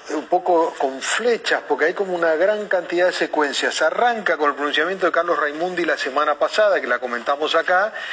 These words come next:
embajador en la oea, respecto del informe donde cuestionaba el informe. Hay dos informes para sumar confusión. Uno es el informe Bachelet, otro, eh, elaborado por una misión internacional.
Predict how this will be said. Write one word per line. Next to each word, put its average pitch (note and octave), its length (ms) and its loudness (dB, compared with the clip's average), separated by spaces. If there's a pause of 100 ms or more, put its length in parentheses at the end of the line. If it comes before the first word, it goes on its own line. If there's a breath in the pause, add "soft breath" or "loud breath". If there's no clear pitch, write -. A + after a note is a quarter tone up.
(220 loud breath)
embajador D3+ 600 0
en F3 120 2
la F3+ 100 4
oea, G3 480 2 (320 loud breath)
respecto G3+ 760 0 (120)
del D#3 240 0
informe G3+ 460 2
donde F3 360 2
cuestionaba F3 640 0
el D#3+ 80 -2
informe. F3 440 2
Hay F3+ 100 -2
dos G#3 320 2
informes E3 420 0
para C3+ 160 0
sumar D3 380 -2
confusión. F3+ 600 0 (460 loud breath)
Uno G3 560 2
es C#3 160 -2
el D3 80 -2
informe D#3+ 320 0
Bachelet, D#3+ 600 0
otro, F3+ 580 2
eh, C3 360 0
elaborado D3 580 2
por C#3+ 100 0
una D3+ 160 0
misión E3 400 -2
internacional. D#3+ 800 0